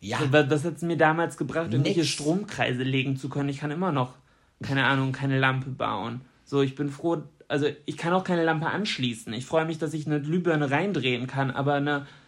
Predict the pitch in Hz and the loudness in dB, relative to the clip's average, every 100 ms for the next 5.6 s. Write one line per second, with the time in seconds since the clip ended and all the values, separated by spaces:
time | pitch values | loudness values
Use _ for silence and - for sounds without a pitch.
0 | _ 151 156 196 185 156 143 139 131 _ | _ 4 4 2 -2 -4 -4 -6 -10 _
1 | - 151 156 160 151 143 147 - 165 170 | -2 0 0 -2 -2 -2 -4 -4 -2 2
2 | 151 147 135 147 151 - - _ - 147 | 2 2 0 -2 -4 -10 -20 _ -4 0
3 | 151 147 147 165 180 185 - - - 113 | 0 0 -4 -6 -6 -8 -14 -20 -10 -10
4 | 107 - 67 120 127 - 160 190 180 175 | -10 -14 -10 -4 -4 -4 -8 -2 0 2
5 | 156 160 147 104 135 | 0 -2 -2 -4 -8